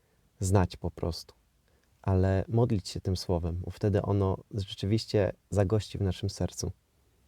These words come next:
I rzeczywiście wtedy najmocniej będzie nam pomagało walczyć z tymi pokusami.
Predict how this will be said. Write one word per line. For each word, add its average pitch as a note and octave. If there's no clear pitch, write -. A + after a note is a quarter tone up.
I G#2+
rzeczywiście G2+
wtedy G2
najmocniej G2
będzie F#2
nam F2+
pomagało F#2
walczyć G2
z -
tymi F2+
pokusami. F2+